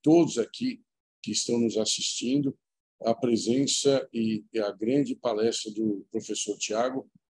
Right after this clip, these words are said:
Mais uma vez, uma honra recebê-lo. E, professor Tiago, eh, certamente vou lhe convidar em outras oportunidades para que o senhor possa nos ajudar nesse enfrentamento dessa matéria aqui, não só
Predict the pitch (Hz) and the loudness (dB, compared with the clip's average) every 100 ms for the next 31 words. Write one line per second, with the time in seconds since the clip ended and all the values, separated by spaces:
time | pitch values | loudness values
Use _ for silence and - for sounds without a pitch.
0 | - 113 113 117 107 117 107 110 107 113 | -2 0 2 2 2 0 2 0 2 2
1 | 117 101 95 _ _ _ 131 123 123 117 | 0 -6 -12 _ _ _ 0 2 2 4
2 | 135 165 160 _ _ _ 139 143 - 143 | 4 4 2 _ _ _ 4 6 6 2
3 | - 147 - 143 117 - _ _ _ _ | 2 0 4 4 4 0 _ _ _ _
4 | _ - 117 - - - 170 170 165 - | _ -2 0 0 0 4 6 6 4 0
5 | 143 117 131 139 - - - _ _ - | 2 2 0 -2 -4 -10 -12 _ _ -8
6 | 110 147 147 139 - 143 131 123 113 104 | 2 4 4 2 0 -2 0 -2 0 2
7 | 117 117 _ _ - 113 127 147 165 135 | 0 0 _ _ 2 4 8 8 6 4
8 | 127 113 139 - 135 - 123 113 92 110 | 2 4 0 0 -4 -4 -4 -4 -4 -2
9 | 120 - - - _ _ _ - 120 - | -2 -4 -10 -12 _ _ _ 0 2 2
10 | 120 92 120 117 117 117 120 117 107 98 | 0 2 2 2 0 0 0 0 0 -2
11 | 104 104 _ _ - 113 - 117 - 117 | -2 -4 _ _ -4 -2 0 -2 2 0
12 | 113 104 104 110 - 101 104 - 104 101 | 2 -2 -2 -2 -2 -2 -2 -2 -4 -6
13 | - 104 101 95 - 113 - _ _ _ | -4 0 0 -2 -4 -4 -4 _ _ _
14 | - 135 147 - 135 127 101 | 0 2 2 2 4 4 2